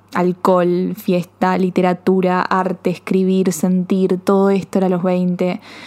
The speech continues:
Pero también los veinte tenía un sentimiento de melancolía, un sentimiento de, de, de des-,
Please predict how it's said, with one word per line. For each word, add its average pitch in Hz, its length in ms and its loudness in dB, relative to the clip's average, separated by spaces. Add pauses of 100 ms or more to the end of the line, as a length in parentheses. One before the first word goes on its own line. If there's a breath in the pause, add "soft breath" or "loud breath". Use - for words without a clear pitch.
(160 loud breath)
Pero 185 140 -4
también 185 220 2
los 220 100 4
veinte 202 260 2
tenía 185 540 0
un 190 160 0
sentimiento 180 480 0
de 185 80 2
melancolía, 180 800 0
un 180 140 0
sentimiento 180 560 0
de, 180 320 -2 (640 loud breath)
de, 180 280 -2 (760)
de 190 180 0
des-, - 380 -4